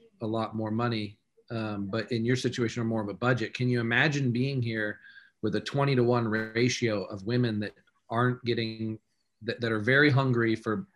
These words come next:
for money, yes, but also just hungry for the company of a man, just hungry for a man to take care of, because that's how they're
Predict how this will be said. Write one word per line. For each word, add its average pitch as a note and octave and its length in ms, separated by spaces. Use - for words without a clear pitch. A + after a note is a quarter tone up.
for G#2+ 180
money, B2+ 280
yes, A#2 460
but B2+ 100
also C3+ 340
just C3+ 360
hungry C3 380
for A#2+ 140
the G#2+ 100
company A2+ 420
of G2+ 120
a G2 40
man, A2+ 400
just A#2+ 180
hungry C#3 280
for A#2+ 160
a A2 60
man B2 280
to A#2 80
take G#2+ 260
care C#3+ 200
of, G#2+ 180
because G2+ 300
that's A#2 240
how C3+ 120
they're A2 320